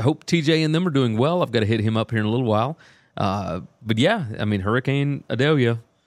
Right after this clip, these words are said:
uh, rough stuff. And he's down in Tampa, so I know he's, uh, hunkering down, hunkering down. I think he's okay, but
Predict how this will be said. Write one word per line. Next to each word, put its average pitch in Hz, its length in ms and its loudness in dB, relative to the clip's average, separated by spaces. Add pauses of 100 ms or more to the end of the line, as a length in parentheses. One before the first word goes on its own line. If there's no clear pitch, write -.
(180)
uh, 95 320 -4 (720)
rough 113 320 -2
stuff. - 440 -4 (240)
And 104 80 -4
he's 117 160 0
down 117 180 0
in 95 80 -4
Tampa, 98 320 -2
so 92 240 -6 (480)
I 101 60 -2
know 107 120 2
he's, 113 280 0
uh, 101 180 0
hunkering 156 340 0
down, 95 280 -2 (320)
hunkering 127 240 -4
down. 95 180 0
I 95 80 -6
think 131 240 -6
he's 120 180 -6
okay, 98 340 -2
but 87 180 -8